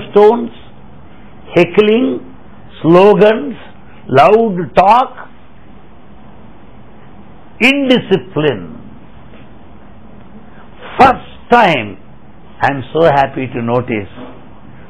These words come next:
silence in the auditorium." Then I said, "Sir, shall I tell you the secret?" He said, "What?" We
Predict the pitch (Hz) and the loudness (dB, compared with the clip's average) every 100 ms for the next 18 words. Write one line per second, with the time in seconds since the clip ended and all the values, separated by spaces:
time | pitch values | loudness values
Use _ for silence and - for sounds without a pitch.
0 | - - - 123 165 233 269 262 180 156 | -20 -16 -6 -2 0 2 0 0 -4 -8
1 | 135 101 101 101 - - - - - - | -6 -2 -4 -4 -14 -18 -18 -20 -20 -20
2 | - - - 220 - - - - - - | -20 -20 -20 -20 -20 -20 -20 -20 -20 -20
3 | - - - - - - 110 113 117 113 | -20 -20 -20 -20 -18 -8 -6 -2 -4 -4
4 | 117 98 - 113 113 - - - - - | -8 -8 -6 -4 -4 -8 -20 -20 -20 -20
5 | - - - 107 104 101 120 120 110 107 | -20 -20 -10 -6 -4 -6 -4 -4 -4 -6
6 | 110 - 107 107 - 113 - - - - | -6 -6 -10 -10 -12 -16 -16 -20 -20 -20
7 | - - - - - 196 190 214 196 226 | -20 -20 -20 -20 -6 -2 2 2 2 2
8 | - - - - - - - - - - | 0 -8 -20 -20 -20 -20 -20 -20 -12 0
9 | 156 165 | 0 2